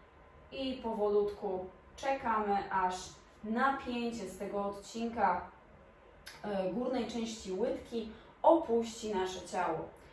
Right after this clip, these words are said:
Jeśli to jest dla Was za mało albo nie do końca potraficie tutaj ściągnąć ładnie, zdezaktywować ten odcinek lędźwiowy, spróbujcie delikatnie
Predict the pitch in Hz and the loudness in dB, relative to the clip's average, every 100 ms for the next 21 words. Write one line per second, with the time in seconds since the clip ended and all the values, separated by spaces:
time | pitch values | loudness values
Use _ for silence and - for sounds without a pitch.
0 | - - 208 214 - 202 - - 269 277 | -20 -8 -4 -4 -4 -4 -2 2 2 2
1 | 269 269 247 240 220 254 269 214 196 185 | 4 4 4 0 0 2 4 4 4 4
2 | - 208 202 196 196 196 - 226 254 240 | 4 4 4 4 6 6 6 2 0 -2
3 | 247 269 269 240 226 208 208 202 233 226 | 0 0 2 0 -2 -2 -2 -2 -4 -4
4 | 214 202 202 - - - - - - - | -4 -4 -4 -4 -8 -16 -12 -10 -8 -2
5 | 247 240 220 202 185 208 208 202 196 190 | 2 4 2 0 -2 2 2 2 -2 -2
6 | 190 - - 196 220 220 220 233 233 220 | -4 -10 -8 -2 0 2 0 0 2 0
7 | - 214 208 202 - 214 208 202 196 165 | -2 -4 -6 -6 -6 -6 -4 -2 -2 -4
8 | 180 175 180 220 330 - - - - 226 | -4 -2 2 2 2 -2 -12 -18 -8 -4
9 | 208 269 277 277 240 - - 233 240 220 | -2 -2 -2 0 0 -2 -2 0 0 0
10 | - 254 247 247 | 0 2 2 -2